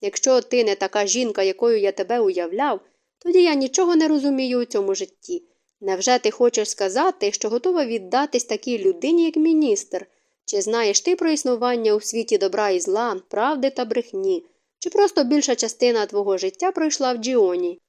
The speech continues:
Боже, Нобу-сан, я багато років не бачила вас у такому стані. Саме цього і не варто було говорити, тому що вмить обличчя Нобу налилося кров'ю.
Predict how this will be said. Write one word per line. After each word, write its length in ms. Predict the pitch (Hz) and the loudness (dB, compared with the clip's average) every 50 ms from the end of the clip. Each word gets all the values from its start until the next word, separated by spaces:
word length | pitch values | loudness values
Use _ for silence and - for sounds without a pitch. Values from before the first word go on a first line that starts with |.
| _ _ _ _ _ _ _ 196 175 170 | _ _ _ _ _ _ _ -20 -18 _
Боже, 340 | 196 220 247 240 208 202 185 | -2 0 0 0 2 0 0
Нобу-сан, 760 | 185 208 269 311 269 302 294 294 - - 208 180 175 175 180 180 - | 2 2 2 2 2 0 0 -2 -4 -4 -4 -4 -4 -4 -6 -6 -2
я 140 | 202 190 185 | 0 0 2
багато 460 | 185 190 202 214 208 202 - 190 185 | 0 0 -2 -2 -2 -2 0 0 0
років 300 | 220 269 285 - 294 277 | 0 0 0 0 -2 -2
не 120 | 269 269 | -2 -2
бачила 440 | 240 240 254 254 - - 233 226 220 | -2 -2 -2 -2 -2 -2 -2 -2 -2
вас 260 | 214 208 214 214 - | -2 -4 -6 -6 -6
у 40 | 208 | -8
такому 440 | - - 185 - - 180 180 185 214 | -8 -8 -10 -8 -8 -8 -8 -6 -8
стані. 580 | - - - - 277 240 185 180 175 330 - - _ _ _ _ _ _ _ _ | -8 -10 -8 -6 -6 -4 -4 -4 -4 -6 -8 -12 _ _ _ _ _ _ _ _
Саме 340 | - - - 381 339 294 254 247 | -14 -6 0 2 2 2 2 2
цього 300 | - 240 214 226 254 247 | 0 -2 0 2 2 2
і 80 | 214 | 2
не 120 | 196 190 175 | 0 0 -2
варто 340 | 185 196 202 - - 185 | -2 -4 -4 -4 -4 -4
було 240 | 175 180 190 196 202 | -4 -2 -2 -2 -2
говорити, 640 | 196 202 190 185 185 180 185 190 180 - - 170 175 180 _ _ | -2 -2 -2 -2 0 0 0 -2 -2 -4 -6 -6 -6 -8 _ _
тому 280 | - 180 185 185 190 202 | -8 -6 -2 0 0 0
що 240 | - - - 185 175 | 0 0 -2 -2 -2
вмить 480 | 175 185 190 247 302 311 302 - - _ _ _ _ _ _ | -2 -4 -4 -4 -4 -4 -4 -8 -16 _ _ _ _ _ _
обличчя 560 | - 180 170 214 247 359 392 392 - - 214 | -14 -10 -6 0 2 2 2 2 0 -4 -4
Нобу 380 | 208 202 226 311 359 330 302 294 | -4 -2 0 0 2 2 2 2
налилося 580 | 277 277 262 254 247 226 208 214 214 - 226 220 | 2 2 2 2 2 2 2 0 -2 -4 -10 -12
кров'ю. 600 | - 226 - 226 214 185 170 165 170 - - 180 | -10 -8 -4 -2 -2 -2 -4 -4 -6 -8 -8 -8